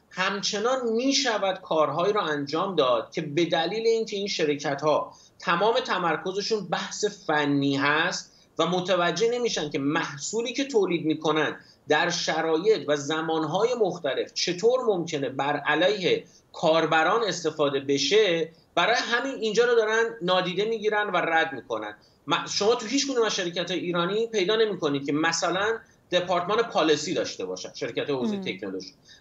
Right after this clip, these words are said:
Speaker 1: دپارتمان ب-، بخش مثلاً و سیاست‌گذاری
Speaker 2: آقای،
Speaker 1: یا ار-،
Speaker 2: اه، رشیدی،
Speaker 1: بله.
Speaker 2: آیا اساساً زورشون می‌رسه؟ چون مثلاً شما می‌دونید که مثلاً فیسبوک یه شرکتی هست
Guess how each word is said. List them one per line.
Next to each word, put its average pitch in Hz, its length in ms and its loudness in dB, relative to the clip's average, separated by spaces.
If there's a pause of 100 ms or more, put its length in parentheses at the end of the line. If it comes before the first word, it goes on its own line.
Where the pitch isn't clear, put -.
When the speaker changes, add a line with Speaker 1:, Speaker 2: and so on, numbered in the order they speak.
Speaker 1:
دپارتمان 180 520 2 (200)
ب-، 160 220 -6
بخش 180 320 0
مثلاً 185 600 -2 (320)
و 156 120 2 (160)
سیاست‌گذاری 160 920 2
Speaker 2:
آقای، 359 140 4
Speaker 1:
یا 294 100 4
ار-، 240 400 2 (180)
Speaker 2:
اه، 226 120 -2
رشیدی، 226 440 2
Speaker 1:
بله. 226 140 0
Speaker 2:
آیا 392 180 4
اساساً 330 380 2
زورشون 320 480 2
می‌رسه؟ 202 440 0
چون - 140 -2
مثلاً 330 260 0
شما 302 220 -6
می‌دونید 311 380 -2
که 302 80 -6
مثلاً 269 280 -4
فیسبوک 247 520 -4
یه 269 80 -6
شرکتی 226 560 -2
هست 226 260 -2